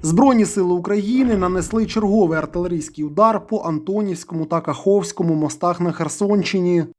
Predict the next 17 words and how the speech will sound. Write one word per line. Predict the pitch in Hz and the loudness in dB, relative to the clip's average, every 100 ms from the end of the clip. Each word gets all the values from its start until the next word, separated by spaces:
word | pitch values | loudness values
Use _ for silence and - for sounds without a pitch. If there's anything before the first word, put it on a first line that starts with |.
| _ _ _ _ - - - - _ _ _ _ - | _ _ _ _ -20 -20 -20 -20 _ _ _ _ 0
Артилерійські | 214 220 233 220 190 - 151 | 0 2 2 2 0 -4 -8
підрозділи | 165 156 208 247 185 202 175 | -6 -2 0 0 0 2 2
Сил | - 214 185 | 2 2 2
оборони | 165 160 156 | 2 0 0
Півдня | 156 - 208 226 185 185 | -4 -6 -2 -2 0 -2
зосередились | 156 202 185 170 185 185 175 170 | 0 -2 0 0 0 2 0 0
на | 196 | -2
знищенні | 170 170 185 - 156 143 | 0 -2 -2 -2 -2 -2
систем | - 143 - 202 214 | -6 -10 0 2 2
протиповітряної | - 196 180 170 165 165 151 143 139 | -2 -2 -2 -2 0 -2 -2 -6 -4
оборони | 139 139 151 190 220 180 | -4 -2 2 4 4 2
російських | 160 151 170 - 135 131 | 0 -4 -8 -8 -10 -8
військ | 156 196 208 - _ | -6 -4 -4 -8 _
на | 185 214 | 0 2
тимчасово | 214 160 - - 185 175 | 2 0 -2 -2 0 0
окупованих | 156 151 - 170 170 165 | 0 -4 -2 0 2 0
територіях. | - 160 156 196 196 185 175 170 - | -2 -2 -2 0 2 4 2 0 -10